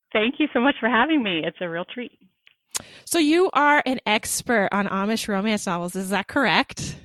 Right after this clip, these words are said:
Speaker 1: I suppose you could say that. It's a, a relatively small thing to be an expert on in the scope of, uh, the world, but, um, I would say I, I have studied it probably more deeply than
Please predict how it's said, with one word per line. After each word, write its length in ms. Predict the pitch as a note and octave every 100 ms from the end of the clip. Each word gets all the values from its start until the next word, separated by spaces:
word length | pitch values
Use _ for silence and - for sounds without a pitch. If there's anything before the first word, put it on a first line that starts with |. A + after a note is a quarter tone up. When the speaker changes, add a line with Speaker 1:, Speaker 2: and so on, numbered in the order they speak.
| - - - - - -
Speaker 1:
I 180 | C4+ F#4+
suppose 300 | G4+ G4+ G4+
you 100 | F#4+
could 160 | F#4+ F#4 -
say 160 | E4
that. 260 | F#4 D#4+ E3 -
It's 200 | A3+ -
a, 380 | B3 A#3+ A3+ A#3
a 40 |
relatively 680 | G#3+ A3+ A#3+ C4+ B3 B3 B3 -
small 380 | C4+ A#3+ A3+ A#3+
thing 180 | A#3+ B3+
to 80 | A#3+
be 100 | A#3
an 100 | G#3+
expert 600 | G#3+ - - _ A#3+ G#3+ -
on 420 | - F#3+ F#3+ B3 G4+ G4
in 100 | G#3+
the 100 | A3+
scope 280 | - G3 -
of, 200 | G3 F#3+ -
uh, 220 | F#3 F3+
the 120 | F3
world, 300 | F3 F3 D#3+ D#3+
but, 200 | E3+ - -
um, 380 | F3 E3 E3 E3+ - -
I 140 | A3
would 160 | A#3 -
say 80 | A3+
I, 340 | F#3+ F#3 F#3 -
I 320 | - F3 F3 G3
have 220 | F3+ E3 D3+ -
studied 300 | - G3 G3+
it 160 | F#3+ -
probably 280 | - E3+ F3
more 160 | E3 E3
deeply 360 | E3 - E3
than 280 | D3+ D3+ D3+